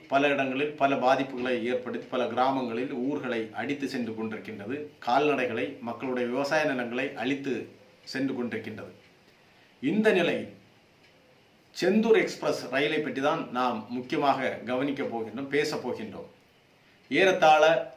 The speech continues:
எண்ணூறு பயணிகள் நேற்று இரவு எட்டரை மணிக்கு இந்த ரயிலிலே பயணிப்பதற்காக ஏறி இருக்கின்றார்கள், பயணிப்பதற்காக புறப்பட்டிருக்கின்றார்கள்.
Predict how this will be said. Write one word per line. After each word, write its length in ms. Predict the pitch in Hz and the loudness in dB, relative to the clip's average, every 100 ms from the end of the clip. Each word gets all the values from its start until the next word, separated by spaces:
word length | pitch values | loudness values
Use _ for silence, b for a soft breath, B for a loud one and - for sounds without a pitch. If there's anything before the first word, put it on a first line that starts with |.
| - | -4
எண்ணூறு 460 | 135 147 214 226 - | 0 2 6 6 8
பயணிகள் 580 | 160 165 165 156 123 107 | 6 6 4 2 0 0
நேற்று 400 | 139 180 - 143 | 0 0 0 0
இரவு 460 | 156 165 147 135 - | 4 6 4 0 -2
எட்டரை 380 | 143 143 170 151 | -2 2 4 4
மணிக்கு 560 | 131 135 165 131 98 - | 2 -2 -2 -2 -4 -4
இந்த 200 | 135 131 | 0 2
ரயிலிலே 600 | 131 139 131 127 113 - - | 2 2 2 0 -4 -8 -6
பயணிப்பதற்காக 920 | 131 147 143 139 127 127 123 139 127 | -2 0 0 -2 -4 0 0 0 -2
ஏறி 280 | 131 143 127 | 0 0 0
இருக்கின்றார்கள், 560 | 113 117 110 107 143 143 | -2 -4 -4 -6 -6 -6
பயணிப்பதற்காக 920 | 123 123 113 117 113 120 113 127 120 - - | -4 -4 -4 -4 -4 -4 -4 -4 -4 -6 -6
புறப்பட்டிருக்கின்றார்கள். 880 | 175 170 151 117 - 107 - - - | 0 0 0 -6 -8 -8 -8 -12 -18